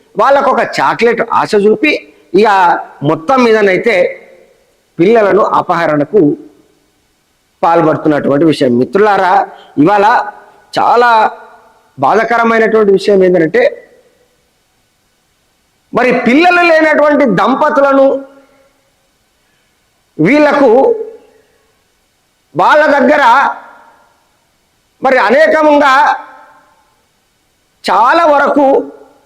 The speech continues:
పిల్లలు లేక బాధలు పడుతున్నటువంటి విషయం, చాలా బాధాకరమైనటువంటి విషయం.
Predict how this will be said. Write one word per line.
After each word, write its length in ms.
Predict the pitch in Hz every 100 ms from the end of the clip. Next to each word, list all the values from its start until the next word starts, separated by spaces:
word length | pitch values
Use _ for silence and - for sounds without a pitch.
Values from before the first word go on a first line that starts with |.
| _ _
పిల్లలు 320 | 269 330 349 330
లేక 300 | 302 269 277
బాధలు 420 | 214 208 262 262
పడుతున్నటువంటి 640 | 240 - 220 196 202 180
విషయం, 300 | 208 - - - _ _ _ _ _ _ _ _ _ _ _ _ - -
చాలా 220 | 233 254
బాధాకరమైనటువంటి 880 | 208 214 208 202 196 185 170 180 156
విషయం. 240 | 147 135